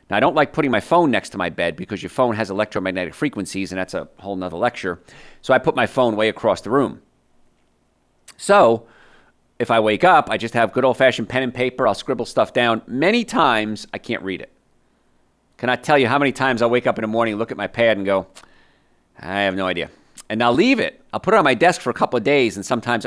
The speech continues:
"Oh, that's what it said. Call Garrett," or whatever it was. So I'll, it'll come back. If not, I just throw it away. It was, you know, a wasted thought.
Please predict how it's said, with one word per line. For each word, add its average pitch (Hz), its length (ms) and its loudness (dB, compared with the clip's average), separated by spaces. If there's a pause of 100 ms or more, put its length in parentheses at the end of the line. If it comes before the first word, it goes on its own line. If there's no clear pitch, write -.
"Oh, 254 320 4
that's 254 260 -2
what 156 120 2
it - 80 -4
said. 107 160 -2
Call 208 220 2
Garrett," 143 380 4
or 107 60 0
whatever 104 260 0
it 71 60 -6
was. 82 260 -4 (500)
So 139 340 6
I'll, 131 400 6
it'll 123 140 0
come - 180 0
back. 139 180 2
If 127 120 -6
not, 180 160 4
I 131 40 4
just 107 140 -6
throw 123 100 2
it 104 60 0
away. 110 220 4
It - 80 -8
was, - 260 -12
you 110 80 -12
know, 90 160 -6
a - 40 -14
wasted 95 320 -10
thought. - 380 0